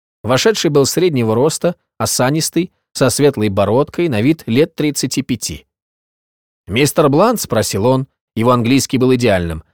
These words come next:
«Мне рекомендовали вас как профессионала высочайшего уровня. Скажите, вы не согласились бы взяться за мой случай, если вы соблаговолите ввести меня в курс дела?» «Безусловно.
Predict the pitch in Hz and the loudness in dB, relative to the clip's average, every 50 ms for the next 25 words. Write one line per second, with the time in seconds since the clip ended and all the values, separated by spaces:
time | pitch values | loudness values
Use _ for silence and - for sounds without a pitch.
0 | _ _ _ _ - 92 107 123 147 156 165 160 147 143 147 156 151 151 147 151 | _ _ _ _ -8 -6 -2 -2 0 2 2 2 2 2 2 0 0 0 2 2
1 | 151 156 156 147 147 151 156 143 - - - 147 131 - - - - 135 - - | 4 4 4 4 4 4 2 2 0 -2 -4 -4 -4 -4 -4 -4 -4 -2 -2 -2
2 | 135 - - 143 139 139 135 135 143 147 139 - 151 135 - 165 160 139 - 165 | -2 -2 -2 -2 0 0 0 0 2 0 0 0 -2 -2 0 0 0 0 0 -2
3 | 170 240 170 - 92 76 71 71 76 73 73 - - - - 156 127 139 127 107 | -2 0 0 0 -2 -4 -6 -10 -12 -14 -14 -14 -10 -6 -4 0 0 0 0 0
4 | - 98 85 78 - _ _ _ _ _ _ - - - 135 156 165 151 - - | -2 -6 -8 -8 -10 _ _ _ _ _ _ -8 -4 -2 0 0 0 0 0 0
5 | 156 156 170 160 - - 285 269 202 143 135 139 143 131 117 127 139 127 - - | 0 2 2 2 0 -2 -2 -2 -2 0 2 2 2 2 2 2 0 0 0 0
6 | 151 131 113 131 127 123 107 95 - - 101 80 73 - - - 76 - _ _ | -2 -2 0 0 -2 -2 -2 -2 -4 -6 -8 -8 -8 -8 -8 -8 -10 -12 _ _
7 | _ _ _ _ _ _ _ _ _ _ _ _ _ - 87 90 104 101 - - | _ _ _ _ _ _ _ _ _ _ _ _ _ -10 -6 -4 -2 -2 -2 -2
8 | 107 95 85 82 95 104 113 - - 117 95 104 95 95 92 92 87 92 101 - | -4 -4 -4 -4 -4 -4 -4 -4 -4 -2 -2 -2 -2 -2 -2 -2 -2 -2 -2 -4
9 | - 101 92 98 104 95 - - 110 101 101 101 104 98 - - 131 131 139 147 | -4 -6 -4 -4 -4 -6 -6 -6 -6 -4 -4 -4 -4 -6 -6 -6 -6 -6 -6 -6
10 | 175 185 123 78 69 - - _ _ _ _ _ _ _ _ _ _ _ _ _ | -8 -8 -8 -8 -8 -12 -16 _ _ _ _ _ _ _ _ _ _ _ _ _
11 | _ - 90 113 117 110 120 110 - - 160 - - 92 71 - | _ -6 -4 -2 0 0 0 -2 -2 -2 -2 -2 -2 -4 -6 -12